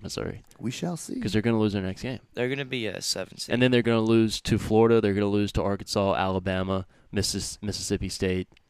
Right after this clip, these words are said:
Speaker 1: um, maybe Mississippi State again, uh, Tennessee, Auburn. Trying to see some more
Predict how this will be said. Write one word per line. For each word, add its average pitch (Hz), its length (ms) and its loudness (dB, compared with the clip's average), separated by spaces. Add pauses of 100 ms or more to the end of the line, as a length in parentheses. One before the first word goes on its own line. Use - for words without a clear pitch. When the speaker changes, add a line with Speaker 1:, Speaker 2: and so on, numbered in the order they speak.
(340)
Speaker 1:
um, 90 500 -4 (1000)
maybe 104 280 2
Mississippi 101 360 -2
State 98 220 0
again, 92 460 -6 (1200)
uh, 92 200 -6
Tennessee, 110 460 2
Auburn. 92 580 0 (640)
Trying - 180 -12
to - 80 -10
see - 140 -10
some - 200 -10
more - 160 -10